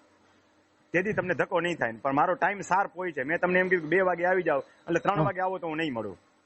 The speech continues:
Speaker 2: ના, ના, એ તો, એ તો ચોક્કસ સાહેબ, સાચું છે.
Speaker 1: હા.
Speaker 2: તો તમે આજ, આજે મને કહો તો અત્યારે નીકળું.
Speaker 1: ના, અત્યારે, અત્યારે નહીં. ચાર
Speaker 2: હા.
Speaker 1: વાગે કહી દઉં તું સાહેબ?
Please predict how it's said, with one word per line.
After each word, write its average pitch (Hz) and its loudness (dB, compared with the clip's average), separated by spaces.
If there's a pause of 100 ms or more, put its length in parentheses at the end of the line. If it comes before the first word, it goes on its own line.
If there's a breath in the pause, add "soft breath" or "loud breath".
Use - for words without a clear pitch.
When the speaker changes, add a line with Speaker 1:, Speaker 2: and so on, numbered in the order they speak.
(120)
Speaker 2:
ના, 185 2
ના, 247 4
એ 220 4
તો, 226 4
એ 233 0
તો 262 4
ચોક્કસ 226 4
સાહેબ, 165 4
સાચું 165 4
છે. 139 4
Speaker 1:
હા. - 2
Speaker 2:
તો - 0
તમે 240 4
આજ, 254 2 (180)
આજે 269 2
મને 311 2
કહો 320 2
તો 277 4
અત્યારે 294 4
નીકળું. 285 4 (100)
Speaker 1:
ના, 170 2
અત્યારે, 160 2
અત્યારે 147 2
નહીં. 190 -2 (520)
ચાર 151 2
Speaker 2:
હા. 156 6
Speaker 1:
વાગે 180 6
કહી 180 2
દઉં 175 -2
તું 165 -8
સાહેબ? 180 -6